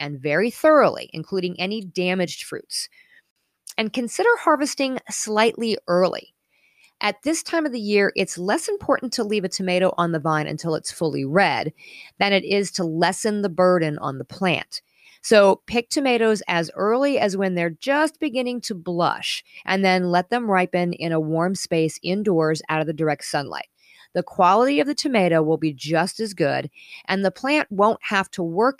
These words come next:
as hard to produce that next fruit for you to pick. And finally, number seven, keep your plants well weeded. Wild plants, especially invasive weeds, have really strong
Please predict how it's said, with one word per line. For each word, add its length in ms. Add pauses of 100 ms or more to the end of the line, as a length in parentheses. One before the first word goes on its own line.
as 160
hard 400
to 120
produce 760 (220)
that 200
next 400
fruit 380
for 160
you 100
to 80
pick. 480 (1300)
And 120
finally, 420
number 340
seven, 520
keep 320
your 100
plants 600
well 580 (300)
weeded. 540 (320)
Wild 640
plants, 360
especially 540
invasive 540
weeds, 480 (240)
have 260
really 540
strong 580